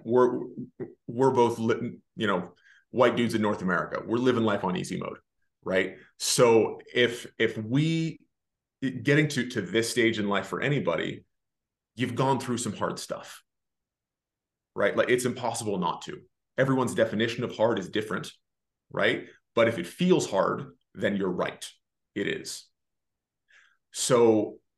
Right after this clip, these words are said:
practicing that, I, I, I don't think that that's necessarily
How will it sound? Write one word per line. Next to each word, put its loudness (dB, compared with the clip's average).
practicing 2
that, 0
I, 0
I, -2
I 2
don't 0
think -2
that -2
that's -2
necessarily 0